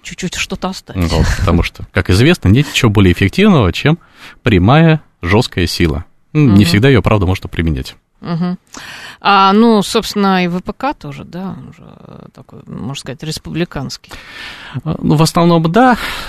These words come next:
Speaker 2: так, э, исторически сложилось. Это
Speaker 1: Мгм.
Speaker 2: не означает, что как только, э, американские промышленники начинают выпускать оружие, они все становятся республиканцами. Так исторически сложилось. Но, э, э, э,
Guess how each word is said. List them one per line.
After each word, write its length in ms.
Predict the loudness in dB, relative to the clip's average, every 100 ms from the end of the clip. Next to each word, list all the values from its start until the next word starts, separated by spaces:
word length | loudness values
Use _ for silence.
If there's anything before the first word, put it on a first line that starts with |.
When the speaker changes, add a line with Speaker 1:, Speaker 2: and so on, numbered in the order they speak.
| -6
Speaker 2:
так, 260 | -4 -4 -4
э, 180 | 0 0
исторически 520 | 0 2 0 0 -2
сложилось. 540 | -2 0 2 0 0 -4
Это 120 | 0
Speaker 1:
Мгм. 80 | 2
Speaker 2:
не 60 |
означает, 400 | 2 2 0 0
что 200 | 0 -4 -4
как 160 | -2
только, 300 | -2 0 -2 -2 -8 -14 -2
э, 360 | 0 2 2 2
американские 500 | 2 2 2 0 0
промышленники 500 | 0 0 0 -2 -2 -2
начинают 300 | 0 0 0
выпускать 320 | -2 -2 0
оружие, 340 | 2 2 2 2
они 100 | 2
все 160 | 0
становятся 380 | 0 2 2 2
республиканцами. 800 | -2 -2 0 0 0 -2 -4 -14 -20 _ -20 -6
Так 180 | -4 -4
исторически 420 | -2 -2 -2 -4
сложилось. 540 | -4 -2 -2 -2 -4 -2
Но, 280 | 0 0 0
э, 480 | 0 2 2 0 -2
э, 580 | -4 -4 -4 -4 -6 -8 -10 -12 -4
э, 180 | -2